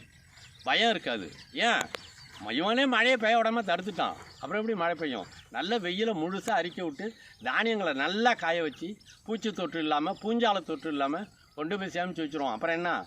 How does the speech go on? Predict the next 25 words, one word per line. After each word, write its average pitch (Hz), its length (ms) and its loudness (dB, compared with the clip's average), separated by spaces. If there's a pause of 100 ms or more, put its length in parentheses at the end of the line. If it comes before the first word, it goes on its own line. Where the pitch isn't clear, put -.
(300)
வாழ்நாள் 156 440 -2
முழுவதும் 165 340 -4
கொண்டாட்டம் 127 440 -4
தான், 123 200 -6
பொழுதுபோக்கு 120 520 -4
தான், 104 280 -6
திருவிழாக்கள் 135 600 -4
தான். 85 140 -10 (560)
சரியா? 117 260 -6 (360)
ஒரு 131 180 -4
தடவை 151 280 2
விளைஞ்சா 170 280 0 (100)
ஆண்டு 165 200 0
முழுவதும் 185 440 -2 (300)
ப-, 123 180 -2
காய 160 260 0
வச்சு 196 240 -4 (200)
பத்திரப்படுத்தி 196 540 -4
வச்சுட்டு 180 240 -4 (120)
ஆண்டு 196 220 2
முழுவதும் 226 420 2
உணவாகக்கூடிய 180 640 0
வகையில 175 320 -2
தானியம். 127 440 -2 (1040)
காய்கறினா 180 540 0